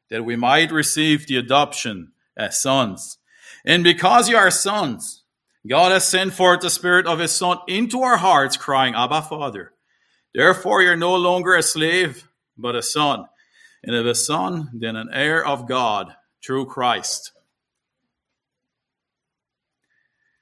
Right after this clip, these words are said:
An amazing principle. And you, you can see through these verses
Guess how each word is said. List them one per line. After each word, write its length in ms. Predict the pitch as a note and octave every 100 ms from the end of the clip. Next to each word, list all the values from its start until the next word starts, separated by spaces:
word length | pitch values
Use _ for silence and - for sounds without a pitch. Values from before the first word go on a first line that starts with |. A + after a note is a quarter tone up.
| _ _ _ _ _ _ _
An 200 | B2+ B2+
amazing 880 | C3+ C3+ D3 C#3 A#2+ G2 F#2 D#2+ - _
principle. 580 | _ A#2 A2 - F2 C#2+ _ _ _ _ _ _ _ _ _ _ _ _ _ _ _ _ _ _ _ _ _ _ _ _ _
And 160 | - C3+
you, 80 | C#3+
you 280 | D#3+ D3
can 200 | C#3+ D3+
see 240 | C#3 F#3+ A3+
through 240 | - F3+
these 180 | D3 B2+
verses 840 | A2+ D#3 F3 C3+ B2+ B2+ - -